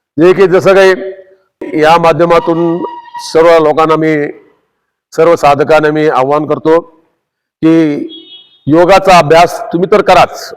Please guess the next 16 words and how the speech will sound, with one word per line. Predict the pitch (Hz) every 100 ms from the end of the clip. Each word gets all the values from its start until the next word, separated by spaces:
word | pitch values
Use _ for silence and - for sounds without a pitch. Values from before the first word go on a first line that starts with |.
| -
ठीक | _ 226 208
आहे. |
आता | 131 139 170
पंचेचाळीस | 170 - 160 143 175 196 160
मिनिटं | 180 180 170
करणं | 185 170 185 190 202 - - _
ही | 160 196 202 214 - - _ _ -
ठीक | 220
आहे, | 202
पण | 175 175
पंचेचाळीस | 165 165 180 202 220 180
मिनिटं | 202 214
ही | 190 208 220
फार | 208 170 190
कमी | - 208
आहे. | 220 180